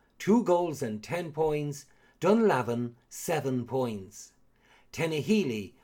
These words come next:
one goal and fifteen points. Saint Patrick's, ten points. Wexford Senior Hurling Championship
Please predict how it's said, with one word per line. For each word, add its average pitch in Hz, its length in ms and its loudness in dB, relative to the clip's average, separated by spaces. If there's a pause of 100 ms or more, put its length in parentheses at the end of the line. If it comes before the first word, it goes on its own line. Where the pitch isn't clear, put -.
one 185 300 6
goal 165 320 4
and 113 120 -2
fifteen 196 540 0
points. 156 560 -2 (240)
Saint 214 380 2
Patrick's, 147 640 -4 (220)
ten 135 440 -4
points. 120 640 -2 (680)
Wexford 220 600 4
Senior 190 440 2
Hurling 165 440 0
Championship 143 760 -2